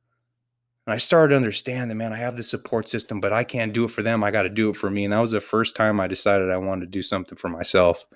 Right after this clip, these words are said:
Having those, that support system,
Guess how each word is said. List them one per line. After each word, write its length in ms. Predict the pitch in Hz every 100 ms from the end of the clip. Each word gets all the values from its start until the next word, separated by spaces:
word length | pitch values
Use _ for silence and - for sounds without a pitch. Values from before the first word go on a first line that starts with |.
| - - - _ _ _ -
Having 400 | 139 135 147 143
those, 300 | 135 120 - 113
that 220 | 117 120
support 420 | - 107 131 127
system, 540 | - 131 - 143 143